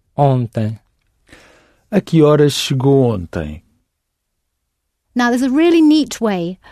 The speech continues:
Speaker 3: of getting round the past tense if you choose not to use it. You can use a verb in Portuguese that means, that has the sense of "I have just." The verb is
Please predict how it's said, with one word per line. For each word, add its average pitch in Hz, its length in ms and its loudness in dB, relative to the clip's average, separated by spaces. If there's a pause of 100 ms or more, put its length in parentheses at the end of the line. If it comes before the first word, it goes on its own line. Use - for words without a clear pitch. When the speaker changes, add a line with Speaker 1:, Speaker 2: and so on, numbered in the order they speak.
(200)
Speaker 3:
of 208 260 -8
getting 262 400 0
round 190 520 -4 (480)
the 196 60 -16
past 220 400 -4
tense 202 260 -8
if - 120 -14
you 214 60 -6
choose 226 320 -4
not 175 180 -10
to 202 120 -10
use 214 280 -6
it. - 220 -14 (360)
You 220 120 -8
can 240 140 0
use 311 360 2
a 247 60 -4
verb 240 320 -2
in 226 80 -2
Portuguese 214 720 -6
that 196 100 -10
means, 220 480 -4 (580)
that 214 200 -10
has 285 160 -2
the 262 80 -6
sense 233 420 -4
of 196 160 -6 (100)
"I 214 140 -2
have 214 400 -6
just." - 580 -8 (800)
The 220 120 -4
verb 269 320 0
is 214 180 -6